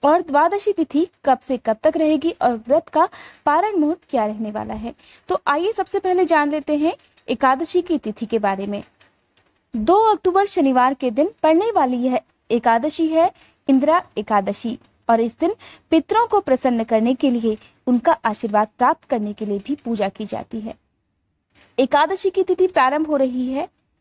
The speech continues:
एक अक्टूबर की रात ग्यारह बजकर चार मिनट से, और ये तिथि समाप्त हो जाएगी दो अक्टूबर की रात ग्यारह बजकर ग्यारह मिनट पर। इसके साथ ही द्वादशी तिथि प्रारंभ हो रही है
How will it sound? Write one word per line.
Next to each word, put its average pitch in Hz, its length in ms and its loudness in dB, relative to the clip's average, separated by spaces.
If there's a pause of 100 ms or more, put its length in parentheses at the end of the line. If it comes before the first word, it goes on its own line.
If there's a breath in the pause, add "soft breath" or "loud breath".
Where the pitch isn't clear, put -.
(120)
एक 339 300 2
अक्टूबर 302 380 -2
की 330 160 0
रात 269 260 2 (140)
ग्यारह 226 360 2
बजकर 339 360 0 (120)
चार 226 280 2
मिनट 302 280 2
से, 359 220 -4 (380)
और 233 160 2
ये 226 160 -2
तिथि 233 320 -4
समाप्त 247 440 -2
हो 277 80 4
जाएगी 247 520 0 (360 loud breath)
दो 240 220 2
अक्टूबर 269 580 -2
की 269 180 -4
रात 220 280 -2 (140)
ग्यारह 214 300 0
बजकर 202 380 -2 (380 soft breath)
ग्यारह 240 420 2
मिनट 226 260 0
पर। 202 220 -4 (580)
इसके 277 220 -2
साथ 254 320 2
ही 330 140 0 (300 soft breath)
द्वादशी 226 460 0
तिथि 302 260 0
प्रारंभ 285 400 0
हो 285 120 2
रही 277 300 2
है 311 200 2